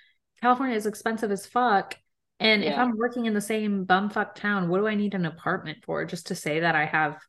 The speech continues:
Speaker 1: a space that's not with them?" And also, I think it's also just normalized culturally too. Like, again,
Speaker 2: Yeah.
Speaker 1: Latinx culture, South Asian culture, it's like, if it were up to my mom, I think I've said it a million times on the show,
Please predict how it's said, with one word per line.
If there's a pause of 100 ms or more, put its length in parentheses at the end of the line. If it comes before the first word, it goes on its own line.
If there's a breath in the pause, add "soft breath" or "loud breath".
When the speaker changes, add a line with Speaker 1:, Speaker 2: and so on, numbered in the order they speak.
(800)
Speaker 1:
a (140)
space
that's
not
with
them?"
And
also,
I
think
it's
also
just
normalized
culturally
too.
Like, (460)
again,
Speaker 2:
Yeah.
Speaker 1:
Latinx
culture,
South
Asian
culture,
it's
like, (1200)
if
it
were
up
to
my
mom,
I
think
I've
said
it
a
million
times
on
the
show,